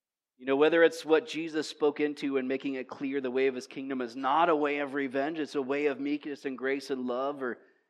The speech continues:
what Jesus spoke into and making it clear we're to love and, and how we're to love as we live by the ways of his kingdom, or, or maybe what Jesus spoke into and making it clear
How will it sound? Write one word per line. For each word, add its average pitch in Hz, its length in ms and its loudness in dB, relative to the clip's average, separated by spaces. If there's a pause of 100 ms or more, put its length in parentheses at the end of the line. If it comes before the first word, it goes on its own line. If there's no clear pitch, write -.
(440)
what 147 160 8
Jesus 156 280 0
spoke - 340 2
into 160 380 2
and 151 80 2
making 151 240 2
it 143 120 -4
clear 165 240 2
we're 160 160 4
to 160 80 8
love 170 540 6
and, 147 180 4 (320)
and 151 120 0
how 160 360 4
we're 196 160 6
to 180 100 6
love 156 340 4
as 135 120 -4
we 147 120 0
live 165 240 4
by 147 160 0
the 151 100 2
ways 151 280 0
of 151 80 -4
his 143 160 -4
kingdom, 151 400 -2
or, 160 80 8
or 185 160 4
maybe 196 260 4
what 202 220 4
Jesus 185 300 -2
spoke 185 320 2
into 180 280 2
and 170 80 0
making 165 280 0
it 151 120 -4
clear 170 380 0